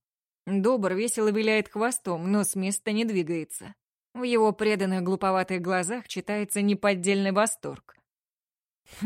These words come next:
"Что, рыжая докторша так тебе приглянулась?" Насмешливо выгибаю бровь,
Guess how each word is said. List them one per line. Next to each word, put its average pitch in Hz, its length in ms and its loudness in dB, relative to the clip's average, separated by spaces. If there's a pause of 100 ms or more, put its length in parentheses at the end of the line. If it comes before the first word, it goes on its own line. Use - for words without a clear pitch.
(120)
"Что, 196 420 0 (120)
рыжая 220 360 6
докторша 220 580 0
так 190 220 0
тебе 190 220 0
приглянулась?" 190 840 0 (680)
Насмешливо 185 880 -2
выгибаю 185 500 0
бровь, 196 380 -8